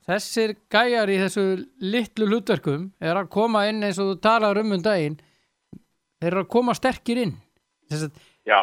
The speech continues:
Speaker 1: Rondo
Speaker 2: já.
Speaker 1: er ekki í litlu hlutverki, en, en, eh, Horton Tucker er í litlu hlutverki og skilar vel.
Speaker 2: Já, já, mjög vel.
Speaker 1: Já.
Speaker 2: Bara mjög vel.
Speaker 1: Já.
Speaker 2: En, nei, nei, það er kannski, eh, sko,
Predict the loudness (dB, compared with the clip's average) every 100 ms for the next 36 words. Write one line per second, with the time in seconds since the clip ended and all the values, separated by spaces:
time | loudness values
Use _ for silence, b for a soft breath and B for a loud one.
0 | 4 2 2 4 4 4 2 0 0 0
1 | -2 -2 -4 -2 -4 -2 -2 0 0 0
2 | -2 -4 -10 -4 -4 -2 -2 0 -2 0
3 | 0 2 0 0 -2 -2 -4 -2 -4 -6
4 | -10 -16 _ _ _ _ _ _ -8 -2
5 | 0 0 0 0 0 0 0 0 -2 -4
6 | _ _ _ _ _ _ -6 -4 -4 -4
7 | -6 -10 _ -10 -8 -10 _ _ _ _
8 | _ _ _ _ _ _ _ -10 -10 -10
9 | -10 -10 -8 -10 -12 _ -8 -8 -8 -12
10 | -12 -14 -20 _ _ _ _ _ -2 0
11 | 0 2 2 2 -2 -12 -12 -10 -6 -6
12 | -8 -12 -18 -20 -20 -20 -20 -20 -16 -6
13 | -2